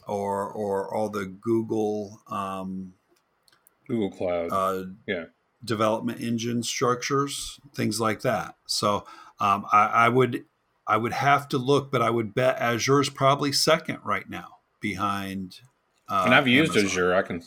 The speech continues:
Speaker 2: I can sp-
Speaker 1: Uh, I would, I would bet it's
Speaker 2: I can
Speaker 1: a-,
Speaker 2: speak for
Speaker 1: yeah.
Speaker 2: it. Um, if you take A-, A W S and maybe rewind it a-, about three or four years ago with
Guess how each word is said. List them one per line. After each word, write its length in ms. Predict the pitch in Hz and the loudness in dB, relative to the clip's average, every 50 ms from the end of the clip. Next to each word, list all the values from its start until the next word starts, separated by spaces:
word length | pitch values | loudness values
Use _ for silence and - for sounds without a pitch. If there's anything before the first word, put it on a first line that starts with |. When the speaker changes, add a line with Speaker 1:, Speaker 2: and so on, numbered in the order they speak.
| - - | -6 -2
Speaker 2:
I 100 | 110 117 | -2 -2
can 120 | 113 104 | -2 -4
sp- 160 | 95 - - 95 | -6 -6 -4 -2
Speaker 1:
Uh, 40 | |
I 220 | 95 90 90 92 95 | 0 2 2 2 0
would, 240 | 98 101 98 104 - | 0 -2 -6 -6 -6
I 120 | 107 107 | -4 -4
would 300 | 104 104 98 98 107 _ | -2 -4 -4 -8 -10 _
bet 180 | - 113 120 131 | -6 -4 -2 -2
it's 180 | 123 113 110 110 | -2 0 -2 -2
Speaker 2:
I 20 | |
can 100 | 120 113 | -2 -2
Speaker 1:
a-, 40 | 98 | -2
Speaker 2:
speak 260 | - - 120 123 - | -2 0 -2 -2 -2
for 180 | - - 87 85 | -4 -2 0 0
Speaker 1:
yeah. 120 | 82 82 90 | 2 0 0
Speaker 2:
it. 180 | 101 - - | -2 -2 -4
Um, 520 | 104 95 90 90 87 87 87 85 85 85 - _ _ _ _ - - - - _ _ - _ _ _ _ _ _ _ _ | -4 -2 -2 -2 -2 -2 -4 -4 -6 -8 -10 _ _ _ _ -20 -20 -20 -20 _ _ -20 _ _ _ _ _ _ _ _
if 120 | - - - | -12 -10 -10
you 60 | 104 | -2
take 240 | - 131 123 120 - | 0 2 2 4 4
A-, 420 | 123 120 123 120 120 127 - - | 4 4 6 4 4 2 2 2
A 120 | 117 120 120 | 2 2 4
W 340 | 123 120 120 117 110 110 | 4 4 4 4 4 4
S 300 | 110 113 120 117 - - | 4 4 4 2 0 -2
and 480 | 113 104 98 98 95 92 90 95 95 - - - | -2 0 0 0 0 -2 -2 -4 -8 -10 -10 -6
maybe 300 | 113 107 107 104 101 95 | -4 -2 0 0 0 0
rewind 560 | 95 98 98 92 95 95 95 101 101 98 98 | 0 -2 -2 -2 -2 0 0 0 0 0 0
it 120 | 98 92 | 0 0
a-, 140 | 90 85 82 - _ _ _ _ _ _ _ _ _ _ | -2 -4 -6 -10 _ _ _ _ _ _ _ _ _ _
about 260 | - 92 90 - - | -2 -2 -2 -4 -4
three 160 | - 107 98 98 | -4 -2 -2 -2
or 80 | 95 | -2
four 220 | - - 98 92 92 | -4 -4 -4 -2 -2
years 320 | 90 87 92 95 92 90 | 0 0 0 0 0 -2
ago 500 | 95 82 85 87 87 85 85 85 85 85 | -4 -4 -2 0 0 0 0 -2 -2 -2
with 480 | 85 85 85 82 82 80 78 - - | -2 -2 -2 -2 -2 -4 -8 -10 -14